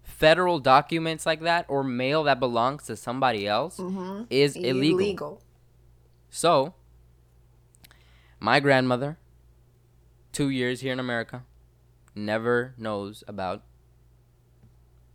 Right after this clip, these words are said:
Speaker 1: the papers.
Speaker 2: Huh.
Speaker 1: She lasted four years here trying to, um, you know, trying to work hard, get money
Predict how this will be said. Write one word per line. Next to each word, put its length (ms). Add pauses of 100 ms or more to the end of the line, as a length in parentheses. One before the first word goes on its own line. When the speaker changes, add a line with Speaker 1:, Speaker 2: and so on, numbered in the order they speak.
(300)
Speaker 1:
the 160
papers. 540 (800)
Speaker 2:
Huh. 220
Speaker 1:
She 460 (500)
lasted 440
four 280
years 400
here 400
trying 500
to, 640
um, 380 (680)
you 100
know, 240 (240)
trying 240
to 100
work 380
hard, 560
get 240
money 480